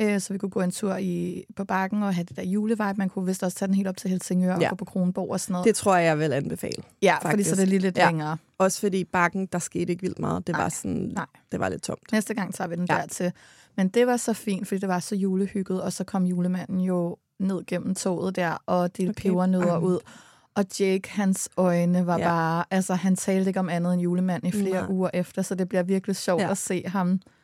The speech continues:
Speaker 1: med den forståelse, han har
Speaker 2: Ja.
Speaker 1: nu. Altså,
Speaker 2: Jamen, jeg
Speaker 1: selv
Speaker 2: glæder
Speaker 1: i
Speaker 2: mig
Speaker 1: går,
Speaker 2: så
Speaker 1: der
Speaker 2: meget.
Speaker 1: sagde han sådan, "Prøv at se, gudmor, det er julemanden," og så pegede han på Batman, og jeg var sådan, "Nu laver du sjov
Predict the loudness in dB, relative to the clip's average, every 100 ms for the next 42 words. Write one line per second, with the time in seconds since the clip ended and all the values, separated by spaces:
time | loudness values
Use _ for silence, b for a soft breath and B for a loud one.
0 | b b 2 2 0 -4 0 -2 0 0
1 | 2 2 0 2 6 6 6 4 -2 _
2 | _ _ -4 -2 2 2 4 4 4 4
3 | 4 2 4 2 2 2 4 2 0 -2
4 | 0 -4 -4 -4 2 2 2 0 0 2
5 | 4 4 2 -2 -2 0 2 2 0 -2
6 | -4 -2 -2 0 -2 -2 0 2 4 4
7 | 2 2 -2 -2 -2